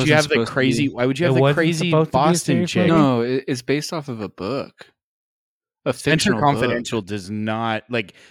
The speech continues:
Speaker 1: Spencer makes me think of Child, right? Like, Spencer, no offense if anyone that
Speaker 2: <laughs> Well,
Speaker 1: listens
Speaker 2: do you remember
Speaker 1: has
Speaker 2: that
Speaker 1: the name
Speaker 2: line?
Speaker 1: of Spencer, but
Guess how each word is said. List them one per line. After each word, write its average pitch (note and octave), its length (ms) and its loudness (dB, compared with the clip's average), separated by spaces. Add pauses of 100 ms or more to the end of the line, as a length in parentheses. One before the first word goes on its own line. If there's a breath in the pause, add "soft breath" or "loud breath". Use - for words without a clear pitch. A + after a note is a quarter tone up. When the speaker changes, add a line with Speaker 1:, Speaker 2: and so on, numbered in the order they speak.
Speaker 1:
Spencer D3+ 340 -2
makes E3+ 240 -2
me C#3 100 0
think A#2 180 -2
of G2 80 -6
Child, E2+ 460 -8
right? G2 200 -2
Like, G#2 180 -6
Spencer, B2 680 0
no B2 140 0
offense A#2+ 320 -2
if - 140 -2
anyone C3+ 340 4
that C3+ 100 4
Speaker 2:
<laughs> - 20 0
Well, B2 100 0
Speaker 1:
listens A#2+ 360 0
Speaker 2:
do C3+ 80 -4
you C3 60 0
remember B2 280 -4
Speaker 1:
has A#2 140 -2
Speaker 2:
that - 60 -8
Speaker 1:
the - 40 0
name B2 120 2
Speaker 2:
line? A#2 60 -4
Speaker 1:
of A2 80 -8
Spencer, G#2+ 560 -6 (340 soft breath)
but A#2 260 2